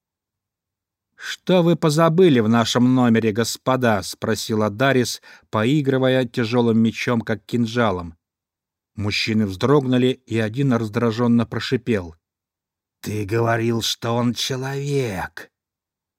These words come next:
«Он недостоин такого сокровища», ответил второй, кидаясь на Грея. Дракон был силен, а еще, несомненно, опытен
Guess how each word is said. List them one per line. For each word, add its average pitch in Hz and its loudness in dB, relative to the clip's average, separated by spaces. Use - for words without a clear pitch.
«Он 120 0
недостоин 131 0
такого 110 -2
сокровища», 95 -4
ответил 101 -6
второй, 113 0
кидаясь 107 -2
на 120 0
Грея. 104 -2
Дракон 127 0
был 160 2
силен, 143 0
а 101 -4
еще, 104 -4
несомненно, 127 -2
опытен 104 -2